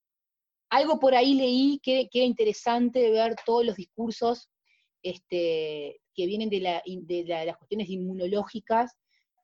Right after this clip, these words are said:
este, en qué sentido no es casual que tengan como un discurso, un lenguaje de guerra.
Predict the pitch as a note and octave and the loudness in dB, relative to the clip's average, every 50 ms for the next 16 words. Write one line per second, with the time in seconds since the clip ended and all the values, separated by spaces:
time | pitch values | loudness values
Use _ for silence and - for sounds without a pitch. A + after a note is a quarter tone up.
0 | _ F3+ F3+ F3+ _ - F3 E3 E3 D#3+ D#3 D#3 D#3+ - F3+ F#3 F3+ A3+ A3+ - | _ -12 -12 -12 _ -4 -4 -2 -2 -4 -6 -8 -12 -10 -10 -4 -4 -4 -2 0
1 | A#3 A3 G3+ G3 - G#3+ G#3+ A3 A3 A3 A3 G#3+ F#3+ G3 G3+ G3 G3+ - G3 F#3 | 0 0 0 -2 -4 -4 0 2 2 2 2 0 -2 -4 -6 -6 -4 -4 -4 -4
2 | - - G#3 G#3 G#3 G#3+ G#3+ A3+ G#3+ - F#3 F3 F#3 G3 G#3 G#3+ G3 - F#3+ F3+ | -4 -4 0 2 2 4 4 2 0 -2 -6 -6 -4 -6 -6 -6 -6 -6 -6 -4
3 | F3 F3+ F#3+ F#3 F3+ F3+ _ - G3+ G3+ G3+ - - A3 G#3+ G#3 G3+ G3 F3+ E3+ | -4 -4 -4 -6 -8 -10 _ -6 -6 -6 -4 0 2 4 4 6 6 6 4 2
4 | E3+ F#3+ G3 G3 F#3 F#3 F3+ G#3 A3 - - G#3+ G3 F3+ F3+ F3+ E3+ E3 E3 D3 | 2 0 -2 -2 -2 0 2 2 2 4 2 2 4 4 4 2 2 0 -2 -8